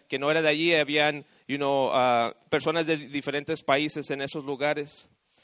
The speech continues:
La lepra es, es una cosa que se pasa, eh, transmite a través, como el,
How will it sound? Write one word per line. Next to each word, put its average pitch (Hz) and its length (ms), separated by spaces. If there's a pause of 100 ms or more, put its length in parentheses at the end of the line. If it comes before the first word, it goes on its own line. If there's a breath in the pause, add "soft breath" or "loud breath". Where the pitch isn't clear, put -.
(200 soft breath)
La 151 380
lepra 180 440
es, - 220 (260)
es 156 220
una 180 200
cosa 175 360
que 143 520 (560)
se 165 160
pasa, 175 640 (140)
eh, 143 80
transmite 170 840
a 151 140
través, 151 440
como 160 220
el, 147 120